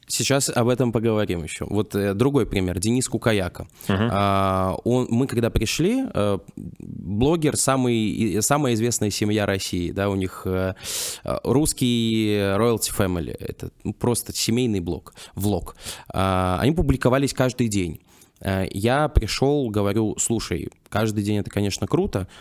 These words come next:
Speaker 1: но у нас каждый день по тридцать тысяч просмотров. Давай немножко вложимся в качество и сделаем влоги где-то местами постановочными, где-то местами общая игра какая-то будет". То есть не просто влог целый день с дочкой, а влог целый день с дочкой при условии, что,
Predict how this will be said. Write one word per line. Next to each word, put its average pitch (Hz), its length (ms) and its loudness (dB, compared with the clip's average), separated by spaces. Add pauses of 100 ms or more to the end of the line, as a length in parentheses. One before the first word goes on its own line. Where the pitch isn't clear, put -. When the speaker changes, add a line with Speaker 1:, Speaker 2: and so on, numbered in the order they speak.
Speaker 1:
но 107 80 0
у - 20 2
нас 113 120 0
каждый 104 320 0
день 151 200 2
по - 100 -2
тридцать 123 320 -2
тысяч 113 300 -4
просмотров. - 600 -6 (360)
Давай 180 280 4
немножко 123 420 2
вложимся 117 440 0
в - 40 -6
качество 110 500 0
и 131 160 0
сделаем 175 420 2
влоги 180 420 2 (220)
где-то 170 360 0
местами 170 400 2
постановочными, 139 1080 2 (200)
где-то 165 380 2
местами 160 540 2
общая 160 440 4
игра 120 460 2
какая-то 110 480 0
будет". 104 320 0
То - 60 -2
есть - 120 -6 (200)
не 185 120 4
просто 190 500 2 (200)
влог 127 600 0
целый 131 340 2
день 120 220 2
с 98 80 -2
дочкой, 104 460 0
а 117 120 2
влог 226 300 2
целый 160 340 2
день 139 220 2
с 131 60 0
дочкой 170 420 2
при 135 180 4
условии, 139 600 2
что, 294 400 0